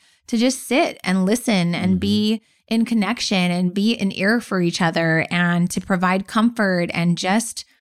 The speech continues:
Speaker 1: support, you
Speaker 2: Yeah.
Speaker 1: know? So in the last seventy-two hours, we've developed this challenge, and we're gonna invite you guys to come along with us for a thirty-day mind,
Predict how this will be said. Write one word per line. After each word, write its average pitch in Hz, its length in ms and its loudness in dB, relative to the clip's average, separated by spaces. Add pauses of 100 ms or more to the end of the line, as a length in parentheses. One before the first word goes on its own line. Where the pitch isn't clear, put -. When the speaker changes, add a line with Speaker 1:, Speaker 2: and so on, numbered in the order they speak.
(160)
Speaker 1:
support, 214 680 0 (100)
you 190 160 0
Speaker 2:
Yeah. 107 140 4
Speaker 1:
know? 202 240 -2 (260)
So 247 120 -4
in 233 80 2
the 226 80 2
last 226 260 0
seventy-two 233 500 0
hours, 196 680 0
we've 190 280 2
developed 185 800 0 (280)
this 190 300 2
challenge, 185 640 0
and 190 140 -2
we're 190 120 2
gonna 202 120 0
invite 196 360 0
you 220 80 2
guys 196 240 0
to 214 60 -4
come 202 180 0
along 180 240 0
with 180 180 -2
us 180 200 0
for - 160 0
a 190 120 0
thirty-day 208 800 0
mind, 190 640 2